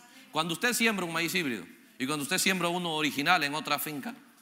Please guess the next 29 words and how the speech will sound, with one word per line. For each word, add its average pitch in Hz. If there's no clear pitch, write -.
usted 135
va 220
a 214
darse 202
cuenta 185
que 160
cuando 160
aparecen, 208
ambos 185
tienen 147
hojas, 175
ambos 165
tienen 156
el 151
mismo 156
color, 151
no 160
se 151
nota 165
la 135
diferencia 135
mientras 151
están 160
en 151
el 143
proceso. 147
Ambos 208
pueden 185
tener, 175